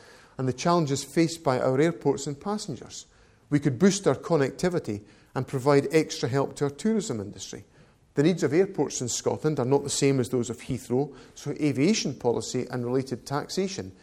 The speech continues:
needs to reflect this. In key sectors such as oil and gas, decisions are taken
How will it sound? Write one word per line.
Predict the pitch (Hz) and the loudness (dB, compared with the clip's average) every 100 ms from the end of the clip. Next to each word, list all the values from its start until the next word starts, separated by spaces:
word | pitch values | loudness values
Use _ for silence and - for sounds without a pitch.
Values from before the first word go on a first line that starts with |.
| _ | _
needs | - 131 - | -4 -4 -2
to | 147 | -4
reflect | 147 - 185 190 | -4 -4 -4 -6
this. | 104 - - - _ - - - - - _ | -14 -14 -16 -18 _ -20 -20 -20 -20 -20 _
In | - 147 | -4 -2
key | - 220 | 4 4
sectors | - 180 - 160 - | 6 2 2 0 2
such | 151 151 | 0 -2
as | 123 | 0
oil | 135 123 | 2 2
and | 117 | 0
gas, | 117 190 110 101 | -2 -2 -4 -8
decisions | - 131 202 196 151 | -6 2 2 2 -4
are | |
taken | 139 - 160 127 | -4 -2 -2 -2